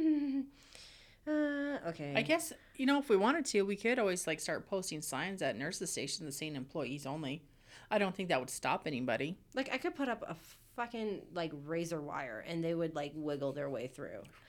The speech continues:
Speaker 2: Razor
Speaker 1: Th-, there's
Speaker 2: wire.
Speaker 1: razor wire in the way. And did you see that? Somebody better get that down. Somebody could get hurt. It's like,
Speaker 2: Oh.
Speaker 1: yes.
Speaker 2: Mm-hmm.
Speaker 1: Mm-hmm.
Speaker 2: It's there for a reason.
Speaker 1: Fuck.
Speaker 2: Try it. Get hurt.
Speaker 1: <laughs>
Speaker 2: I'm not even gonna give you stitches when you do.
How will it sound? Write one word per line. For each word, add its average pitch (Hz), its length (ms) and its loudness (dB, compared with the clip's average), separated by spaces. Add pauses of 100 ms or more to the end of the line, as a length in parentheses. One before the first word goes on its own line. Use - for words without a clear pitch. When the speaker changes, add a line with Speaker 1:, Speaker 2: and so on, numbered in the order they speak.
(340)
Speaker 2:
Razor 220 140 -4
Speaker 1:
Th-, 247 160 4
there's 392 220 4
Speaker 2:
wire. 175 120 0
Speaker 1:
razor 381 380 8
wire 180 260 10
in 175 80 8
the 175 80 4
way. 170 320 6
And 226 180 6
did 240 100 4
you 427 180 6
see 202 220 2
that? 427 300 2 (200)
Somebody 427 280 4
better 262 340 4
get 226 160 0
that 202 100 2
down. 302 220 4
Somebody 269 180 0
could 226 140 -2
get 175 140 0
hurt. 226 340 2 (180)
It's - 140 -16
like, 139 100 -10 (140)
Speaker 2:
Oh. 139 40 -6
Speaker 1:
yes. 143 380 -2 (380)
Speaker 2:
Mm-hmm. 165 160 -8
Speaker 1:
Mm-hmm. 156 220 -4
Speaker 2:
It's 135 100 -6
there 151 180 -2
for 143 280 -4
a 127 40 -2
reason. 135 480 -2 (320)
Speaker 1:
Fuck. - 320 -8 (300)
Speaker 2:
Try 170 220 4
it. 139 200 2 (380)
Get 170 180 4
hurt. 139 460 -4
Speaker 1:
<laughs> - 80 -12 (280)
Speaker 2:
I'm - 120 2
not 160 140 4
even 143 120 -2
gonna 147 140 -2
give 143 180 -4
you 135 60 -4
stitches 135 480 -4
when 135 80 -4
you 123 80 -4
do. 123 260 -4